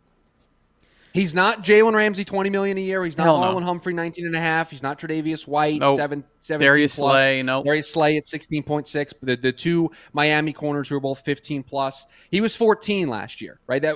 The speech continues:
Speaker 1: his average per year breaks out to about
Speaker 2: So, yeah,
Speaker 1: fourteen.
Speaker 2: he's probably
Speaker 1: Is
Speaker 2: gonna
Speaker 1: he,
Speaker 2: be
Speaker 1: is he gonna get more than that? No, I think he gets a little bit less than that.
Speaker 2: I think he's, I think he's, you're right. I think he's probably around,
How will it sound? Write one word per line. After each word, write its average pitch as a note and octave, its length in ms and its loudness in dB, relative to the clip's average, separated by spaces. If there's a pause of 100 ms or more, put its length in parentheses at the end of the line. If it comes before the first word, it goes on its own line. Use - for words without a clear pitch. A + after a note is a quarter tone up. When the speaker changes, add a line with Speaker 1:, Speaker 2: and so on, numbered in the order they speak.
(140)
Speaker 1:
his F#3 160 4
average E3 340 2
per E3 120 0
year C#3+ 200 2
breaks C3 240 0
out C3 120 0
to C#3 40 -8
about A#2+ 180 -4
Speaker 2:
So, - 120 2
yeah, B3 120 10
Speaker 1:
fourteen. F3 120 8
Speaker 2:
he's F3+ 120 2
probably F#3+ 360 4
Speaker 1:
Is F#3 80 2
Speaker 2:
gonna F#3 80 4
Speaker 1:
he, F3+ 40 2
Speaker 2:
be E3 200 6
Speaker 1:
is D#3 100 4
he F#3+ 80 -4
gonna F#3 180 4
get E3+ 160 2
more F3+ 280 4
than C4+ 100 4
that? C#4+ 320 0
No, A3+ 220 6
I E3+ 80 6
think E3 140 -6
he F3 60 -8
gets F3+ 140 -6
a E3+ 40 -2
little D#3+ 260 2
bit E3 120 2
less D#3 220 0
than A2 140 -14
that. - 100 -20 (140)
Speaker 2:
I D#3+ 80 4
think F#3+ 260 -4
he's, F#3+ 300 -4
I E3 100 4
think E3 220 0
he's, E3+ 220 -6
you're F3 160 2
right. E3 260 2
I C#3 40 -2
think C#3+ 160 -4
he's C#3 120 -2
probably C#3 400 2
around, C3+ 420 2